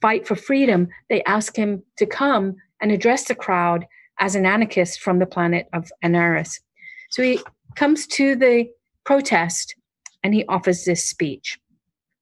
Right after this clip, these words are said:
"We know that there is no help for us but from one another, that no hand will save us if we do not reach out our hand, and that the hand you reach out is as empty as mine is.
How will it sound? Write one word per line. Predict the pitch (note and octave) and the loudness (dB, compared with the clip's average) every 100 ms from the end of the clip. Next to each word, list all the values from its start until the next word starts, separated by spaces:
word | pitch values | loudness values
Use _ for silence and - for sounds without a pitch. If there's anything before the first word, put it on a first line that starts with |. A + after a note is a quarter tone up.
| _ _ _ _ _ - - - - - - - - - | _ _ _ _ _ -20 -20 -20 -20 -20 -20 -20 -20 -2
"We | B3 | 4
know | B3+ B3 C4 F#3 A3+ - _ | 4 4 4 4 2 -4 _
that | A3 | 0
there | G#3 A3 | 4 4
is | G#3+ | 4
no | A3+ A3+ B3+ | 4 4 4
help | A3+ F#3 | 2 0
for | - G3 F3 | -2 0 2
us | F3 F3 | 0 -2
but | - - | -6 -4
from | F#3+ F#3 | -2 0
one | F#3 F#3 | 2 4
another, | F3+ E3+ D#3+ D#3+ - _ _ _ | 4 2 0 -4 -10 _ _ _
that | G#3 | 0
no | G#3 G#3+ A#3 | 2 2 2
hand | A#3 A3 A3+ | 2 2 2
will | B3 | 2
save | B3+ A3 F3+ F3+ - | 2 2 2 2 -2
us | F3+ F#3+ | -2 -2
if | - | 2
we | G3 | 2
do | F#3+ G3 | 2 0
not | F#3 F3+ | 0 0
reach | F3+ F#3 | 0 0
out | F#3 F3 - - | -2 -2 -4 -2
our | F3+ F#3 | 0 0
hand, | F3+ D#3+ D#3 - _ _ - - | 0 -2 -4 -10 _ _ -20 -10
and | - G#3+ | 0 0
that | - | 2
the | G#3+ | 0
hand | A#3+ B3 A3 | 2 4 4
you | G#3+ A#3 | 4 4
reach | B3+ B3 - | 2 -2 -2
out | F#3 F3+ F#3 | 0 0 -2
is | G#3 | -2
as | A3 | 0
empty | F#3+ E3 F#3+ | 0 0 0
as | F#3 | 2
mine | F#3+ G3+ G#3 | 2 2 2
is. | D#3+ - | 0 -4